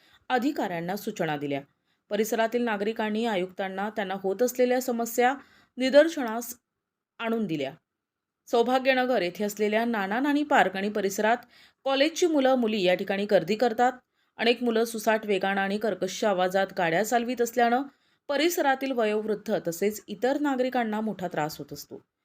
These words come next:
या प्रेमी युगुलांना रोखल्यास अनेकदा भांडणं होतात. टवाळखोरांना वेळीच न रोखल्यास भविष्यात मोठा त्रास होऊ शकतो. पोलीस आयुक्त संदीप कर्णिक यांनी नागरिकांच्या समस्या जाणून घेत अधिकाऱ्यांना समस्यांचे निराकरण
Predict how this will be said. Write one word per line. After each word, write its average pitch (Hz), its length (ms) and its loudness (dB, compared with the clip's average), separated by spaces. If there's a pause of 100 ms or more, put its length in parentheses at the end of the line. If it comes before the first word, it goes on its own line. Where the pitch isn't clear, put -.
(260)
या 226 120 2
प्रेमी 226 280 2
युगुलांना 208 560 0
रोखल्यास 202 540 -2
अनेकदा 185 320 -4
भांडणं 190 400 -2
होतात. 233 320 0 (640)
टवाळखोरांना 294 640 2
वेळीच 254 260 4
न 254 60 -2
रोखल्यास 233 440 0
भविष्यात 202 520 -2
मोठा 190 260 -8
त्रास 165 320 -4
होऊ 214 120 -4
शकतो. 254 440 -8 (560)
पोलीस 214 280 0
आयुक्त 220 340 -2
संदीप 190 460 -4
कर्णिक 190 380 -2
यांनी 190 200 -6
नागरिकांच्या 269 680 -4
समस्या 208 460 -2
जाणून 175 340 -4
घेत 233 220 2 (500)
अधिकाऱ्यांना 233 760 0
समस्यांचे 233 800 -2
निराकरण 180 580 0